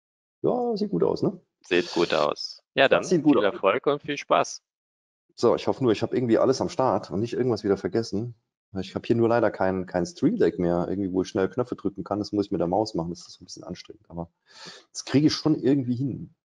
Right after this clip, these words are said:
Speaker 1: So, dann sage ich mal Hallo und herzlich willkommen heute hier zum ersten N F P Live Trading. Ne? Ist so, weil letztes Mal ist ja irgendwie ausgefallen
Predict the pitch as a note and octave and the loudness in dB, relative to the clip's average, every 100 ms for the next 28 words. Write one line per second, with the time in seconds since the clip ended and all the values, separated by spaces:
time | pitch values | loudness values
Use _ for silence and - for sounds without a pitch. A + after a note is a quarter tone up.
0 | _ - - - - - - E3+ F4+ D4+ | _ -20 -20 -20 -20 -12 4 8 10 8
1 | C#3 A2 C3 B2+ C3+ B2 A2 D3+ G#3 G#3+ | 6 6 4 4 0 2 2 4 4 4
2 | G3 - C3 A#2+ A2+ D3 - B2+ B2+ A2 | 2 2 -4 -2 0 0 0 -2 -4 2
3 | G#3 A#3 A#2+ C3 D3+ C#3+ C3 C3+ C3+ C3+ | 2 2 2 2 4 4 4 6 6 6
4 | - F3 F#3 D#3+ - F3+ - - F3 B2+ | 4 4 4 -2 4 4 6 6 6 4
5 | F#2 - _ B2+ C#3 - - C3+ B2+ A2 | -2 -8 _ -2 0 0 2 6 6 6
6 | A2 A2+ - G#2 G2+ F#2+ F2 E2+ _ _ | 2 0 2 4 4 2 -2 -12 _ _
7 | _ _ _ - A2+ D3 - C#3 G#2 F2+ | _ _ _ -4 -2 -2 -4 -2 0 -2
8 | - _ - G#2 A2+ A#2 A2 A2+ A2 A2 | -4 _ 2 4 4 0 -2 0 2 2
9 | A2+ G#2 G#2+ F#2 C#3 - - F#2+ C3 F#3+ | 2 0 0 0 0 0 0 2 0 -2